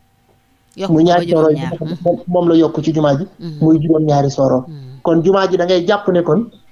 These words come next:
Speaker 2: juróom-ñaari sooroor la.
Speaker 1: Waaw.
Speaker 2: Am na ñeenti sooroor yoo xam ne soixante-six mètres la.
Speaker 1: Mm-hmm.
Speaker 2: Am ñaari sooroor yoo xamante ne soixante mètres la.
Speaker 1: Mm-hmm.
Speaker 2: Am benn sooroor boo xam ne quatre-vingt-six mètres virgule quatre-vingt-six la.
Speaker 1: Mm-hmm. Mooy bu mag ba.
Speaker 2: Mooy bu mag bi, mooy lamp, mooy lamp Fall bi.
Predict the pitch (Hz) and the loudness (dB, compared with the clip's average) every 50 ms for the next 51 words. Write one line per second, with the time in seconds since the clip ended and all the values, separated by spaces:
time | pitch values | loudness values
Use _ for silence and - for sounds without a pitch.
0 | - 156 214 269 285 269 247 254 233 226 214 220 202 - 196 190 180 170 147 135 | -2 0 2 4 4 4 2 2 2 2 0 0 0 0 2 2 2 2 0 -2
1 | 131 127 131 _ 170 156 143 139 135 131 _ _ - - _ _ _ - 185 196 | -4 -8 -10 _ -18 -18 -16 -18 -18 -20 _ _ -20 -20 _ _ _ -2 0 2
2 | 202 196 190 190 202 220 240 240 233 226 - - 220 214 208 202 196 190 175 175 | 4 4 4 4 4 4 4 2 0 -2 0 0 2 2 2 2 2 0 0 0
3 | 180 180 180 - 185 180 175 170 175 185 180 196 196 196 185 - - 185 170 165 | 0 0 0 0 -2 -2 -2 -2 0 0 0 2 2 0 0 2 2 2 4 4
4 | 156 143 135 131 127 - - 165 170 170 160 147 143 - _ _ _ _ _ _ | 2 0 0 -2 -4 -4 -8 -14 -14 -14 -14 -14 -16 -18 _ _ _ _ _ _
5 | - 185 208 208 208 220 226 233 233 233 240 220 214 214 208 202 190 196 190 180 | -4 0 2 2 4 4 4 2 2 2 2 2 2 4 4 4 4 4 2 2
6 | 185 185 185 185 180 - 180 180 175 - 220 208 226 208 202 - 202 185 170 156 | 2 0 -2 -2 -2 -2 -4 -2 -2 -2 -2 0 0 0 0 0 0 0 0 0
7 | 147 139 131 131 185 175 165 151 151 143 - _ _ _ _ - 208 202 208 175 | 0 -2 -4 -4 -6 -10 -16 -16 -16 -20 -20 _ _ _ _ -4 -2 -2 0 2
8 | 190 220 214 214 208 208 - 196 190 185 185 175 170 180 175 180 180 175 170 170 | 0 0 0 -2 -4 -2 0 0 2 2 2 0 0 0 0 0 -2 -2 -2 -2
9 | - 233 240 240 220 220 226 202 - - - 208 208 208 202 208 202 196 - 185 | -2 -2 -2 -2 -2 -4 -4 -4 -4 -2 2 4 4 6 6 4 4 4 2 2
10 | 202 202 180 175 185 175 - 175 170 165 156 147 139 - 143 123 120 123 123 - | 2 2 2 2 0 0 0 0 0 0 0 -2 -2 -4 -4 -4 -2 -4 -4 -6
11 | - _ 175 160 147 147 139 139 123 _ _ _ _ _ _ _ _ 180 180 170 | -10 _ -16 -16 -16 -16 -18 -20 -20 _ _ _ _ _ _ _ _ -8 -8 -8
12 | 160 156 151 143 131 127 120 123 - _ _ _ _ _ _ - 165 151 160 160 | -6 -8 -10 -12 -12 -16 -20 -20 -20 _ _ _ _ _ _ -2 0 0 2 2
13 | 147 147 147 131 123 131 131 143 151 147 143 151 151 147 135 - - 165 165 160 | 2 2 2 0 0 -2 0 0 2 2 2 2 0 -2 -4 -4 0 2 2 4
14 | 156 156 147 143 135 - - - - - | 4 4 2 0 0 0 0 0 0 0